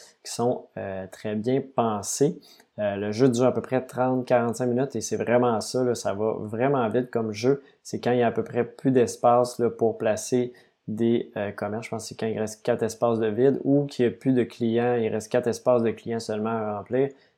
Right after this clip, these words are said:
C'est là que ça termine et on fait le décompte de lui qui a le plus d'argent. L'argent est caché dans le jeu aussi, donc on n'a pas toujours, c'est pas toujours combien l'adversaire va avoir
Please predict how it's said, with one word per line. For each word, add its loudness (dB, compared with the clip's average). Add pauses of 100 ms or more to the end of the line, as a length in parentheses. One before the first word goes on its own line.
(140)
C'est 2
là 6
que -4
ça -2
termine 0 (420)
et 6
on -4
fait 2
le 2
décompte 0
de 0
lui -2
qui -2
a 2
le -2
plus 0
d'argent. 0
L'argent -2
est 0
caché -2
dans 0
le -2
jeu -2
aussi, -2
donc -6
on -6
n'a -6
pas -2
toujours, 0 (300)
c'est -12
pas 2
toujours 2
combien 0
l'adversaire -2
va -2
avoir 2